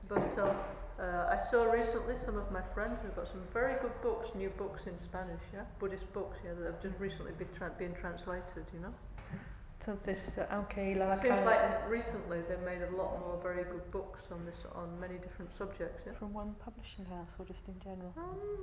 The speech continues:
Speaker 1: well, you have to, I would recommend you looking at Amazon personally, you know? There's many, there's hundreds of them in there, no?
Speaker 2: In Spanish?
Speaker 1: In s-,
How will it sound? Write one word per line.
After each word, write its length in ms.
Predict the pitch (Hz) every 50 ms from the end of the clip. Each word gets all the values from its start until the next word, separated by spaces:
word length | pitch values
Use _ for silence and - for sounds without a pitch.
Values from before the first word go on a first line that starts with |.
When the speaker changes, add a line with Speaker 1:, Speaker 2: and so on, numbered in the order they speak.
| - -
Speaker 1:
well, 100 | 226 233
you 120 | 247 285
have 100 | 285 -
to, 80 | - -
I 220 | - 262 262 262
would 240 | 277 269 262 262 254
recommend 440 | 269 269 269 277 254 214 214 208 202 202
you 80 | 190
looking 240 | 196 196 - - 202
at 100 | 185 180
Amazon 360 | 185 233 285 311 240 170 165 170 -
personally, 480 | 165 165 175 170 165 - 160 165 175 190 - -
you 60 | 220
know? 140 | 180 214 262 - 233
There's 200 | 175 180 180 -
many, 160 | 190 196 208 214 196
there's 120 | 190 185
hundreds 380 | 196 208 233 262 262 220 175 170
of 100 | 170 175
them 160 | 180 165 165
in 160 | 170 170 175
there, 160 | 185 180 175 170 175
no? 60 | 269 - - 156 165 165 226 208
Speaker 2:
In 40 | 196
Spanish? 340 | - - 214 202 190 190 196 - - - - - - - -
Speaker 1:
In 80 | 196
s-, 160 | 190 - -